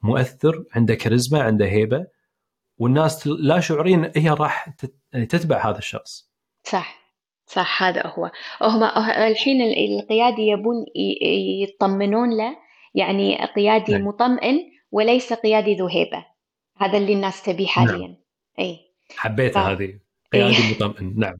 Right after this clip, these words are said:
Speaker 2: <laughs> إي. أنا الناس تحس إنهم براحة بوجوده، يعني. آه، و-، و-، و-، وصاير على كم سنة الحين إن ال-، اللي هي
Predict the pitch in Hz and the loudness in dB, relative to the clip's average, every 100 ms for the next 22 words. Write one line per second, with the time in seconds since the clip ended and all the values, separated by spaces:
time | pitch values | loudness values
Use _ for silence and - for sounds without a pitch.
0 | _ 180 - 190 185 - - - - - | _ -20 -4 -2 -2 -6 -20 -20 -20 -8
1 | - 214 220 220 220 - - 214 202 202 | -2 0 2 0 -2 -2 -2 -2 -4 -6
2 | 196 185 - 185 196 - 190 - 180 190 | -6 -10 -6 -2 0 -2 -6 -10 -8 -6
3 | 196 190 - - - - - _ _ _ | -6 -2 -2 -4 -6 -12 -16 _ _ _
4 | _ - 202 196 196 190 190 - 214 220 | _ -2 0 2 2 2 2 2 2 4
5 | 220 - 233 233 - 214 214 214 214 214 | 2 2 0 -2 -2 2 4 2 2 0
6 | 202 - 202 - 311 392 381 370 381 359 | -2 -6 -10 0 2 2 2 2 0 -2
7 | 359 349 - 294 247 254 - 220 240 - | -6 -8 0 2 2 0 -2 -4 -2 -2
8 | 233 226 220 214 208 _ _ _ - 214 | 0 2 0 0 -6 _ _ _ 2 2
9 | 214 214 208 202 202 190 _ _ _ _ | 4 2 2 0 -4 -10 _ _ _ _
10 | _ _ _ _ _ - _ 202 208 214 | _ _ _ _ _ -20 _ 0 0 0
11 | 214 214 | -2 0